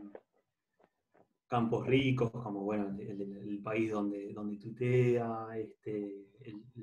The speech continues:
la, el, está, es también la, el, está el campo de source. Algunos ese lo, lo agruparon, digamos, por, por categorías de, ah, es, vienen por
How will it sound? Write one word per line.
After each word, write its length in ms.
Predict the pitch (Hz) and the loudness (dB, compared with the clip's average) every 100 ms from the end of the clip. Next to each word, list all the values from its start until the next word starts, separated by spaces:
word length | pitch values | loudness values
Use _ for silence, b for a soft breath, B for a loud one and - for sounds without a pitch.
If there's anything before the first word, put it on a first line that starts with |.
| 110 | -14
la, 200 | 120 131 | -14 -12
el, 160 | - 113 - - | -12 -10 -10 -8
está, 320 | 131 127 135 | -6 0 0
es 180 | 123 - | 0 -2
también 520 | 123 120 123 117 113 | 0 2 4 4 0
la, 160 | 117 117 | -2 -8
el, 420 | - 107 107 107 104 _ | -10 -10 -10 -12 -16 _
está 280 | 113 - 113 | -12 -8 -4
el 80 | 117 | 0
campo 320 | 120 117 113 | 2 0 -2
de 40 | |
source. 760 | 104 151 147 139 131 123 - - _ _ _ _ _ _ | -2 4 4 8 6 6 2 -10 _ _ _ _ _ _
Algunos 440 | - 117 135 123 120 | 2 6 8 6 6
ese 260 | 139 131 | 6 6
lo, 220 | 123 113 117 | 6 4 2
lo 100 | 113 | 2
agruparon, 840 | 113 123 139 143 131 123 117 117 | 4 4 4 6 8 6 6 2
digamos, 400 | 113 117 117 113 | 2 0 0 -2
por, 320 | 117 110 107 - _ _ _ _ _ - | -6 -6 -8 -16 _ _ _ _ _ -6
por 160 | 113 | -4
categorías 760 | 104 117 120 113 117 127 131 110 | 0 0 4 4 6 8 8 6
de, 180 | 107 107 | 2 0
ah, 240 | 117 117 113 | 2 2 2
es, 120 | 107 - | -2 0
vienen 360 | 117 113 107 | 0 2 0
por 280 | 104 107 107 | -4 -6 -8